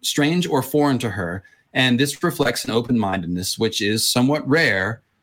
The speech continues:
in this, uh, in Planetus, shall we say. Danny liked the strangeness of the Eastern market too, with all its queer sights and sounds and smells. She often spent her mornings there, nibbling tree eggs,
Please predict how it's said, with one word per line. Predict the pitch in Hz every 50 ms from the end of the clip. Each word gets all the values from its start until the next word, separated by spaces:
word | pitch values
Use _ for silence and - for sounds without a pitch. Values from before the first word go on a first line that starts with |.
| _ _ _ -
in | 110 110 113 113 113 113 113 107 101
this, | 113 110 101 - - -
uh, | 113 107 107 104 101 101 -
in | - 110 107
Planetus, | - 135 123 113 98 - - - - - -
shall | - - - -
we | - -
say. | - - - - - - _ _ _ _ _ _ _ _ _ _ _ _ _ _ _ _ _ _ _ -
Danny | - 147 165 185 202 190
liked | 156 147 147 143 160 156 - 139 120
the | 113
strangeness | 104 - - - 113 104 101 90 107 104 90 - -
of | 123 104
the | 107 117 - 110
Eastern | 131 143 143 - 117 104 98
market | 95 90 87 87 - 85 -
too, | - - 104 87 82
with | 85 85 -
all | 117 143 160
its | 147 - -
queer | - - 143 147 147 147 151
sights | 147 147 - 127 120 127 135 127 - -
and | 120 117 110
sounds | - - 101 104 113 120 131 135 135 135 143
and | 143 139
smells. | 139 - - 95 - - - - - - - - _ - -
She | - - 135
often | 123 131 135 - 139 127
spent | - - 127 123 120
her | 127 127
mornings | 120 120 127 131 131 127 - - -
there, | 92 85 78 76
nibbling | 80 90 104 107 104 113 113 110 107
tree | 104 - - 120 120 110
eggs, | 90 90 82 80 - - - - - -